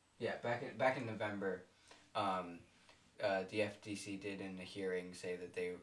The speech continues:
uh, would look into, uh, loot boxes. Um, they stayed lar-, they largely stayed quiet on the topic for a while, uh, until recently,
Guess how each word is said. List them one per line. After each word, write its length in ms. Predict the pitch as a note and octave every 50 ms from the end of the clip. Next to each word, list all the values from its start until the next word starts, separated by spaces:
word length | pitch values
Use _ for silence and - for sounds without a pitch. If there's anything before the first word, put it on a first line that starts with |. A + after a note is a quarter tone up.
| - - - - -
uh, 60 | F2 F2 F2 F2 F#2
would 160 | F#2 F2+ F2
look 180 | G2+ G2 G2+ -
into, 540 | G2+ F#2+ G2 G2 G2 - G#2+ G#2+ G#2+ G#2+ A2 G#2+ - - -
uh, 260 | A2 G#2+ G#2+ G#2 G#2 G#2 G#2+
loot 180 | A2 G#2 G#2
boxes. 520 | - A#2 A2+ A2+ - - A#2+ A#2+ A#2+ - - - - - - - - - _ -
Um, 420 | G#2+ G2+ F#2+ F#2 F#2 F#2 F#2 F2+ F#2 - - - -
they 140 | - G2+ G2+
stayed 300 | G2+ - A2 G2+ G2+ F#2 G2 - - - -
lar-, 220 | A2+ A2 G#2 G#2 - - G#2 G2 A2+
they 120 | A2 G#2+ G#2 G#2+ G#2+ - - C3
largely 280 | C#3 C#3+ C3+ B2+ A#2
stayed 260 | G#2+ - - G2 F#2+ F#2+
quiet 360 | - - F2+ F2 F2 F2+ F2+
on 100 | F#2 F2+
the 60 | F2+ F#2
topic 420 | - G2 F2+ F2 - - - -
for 120 | - G2 F#2
a 60 | F2+
while, 380 | F#2 F2+ F2 F2 F2+ F#2 - - - - - - - _ _ - F#2+
uh, 160 | F#2 F#2 F#2 - F#2
until 420 | F#2+ F#2+ - - F#2+ F#2 F#2 F2+ - - - - - - - - _ _ -
recently, 400 | A2 G#2 G#2 - G2+ G#2 A2 B2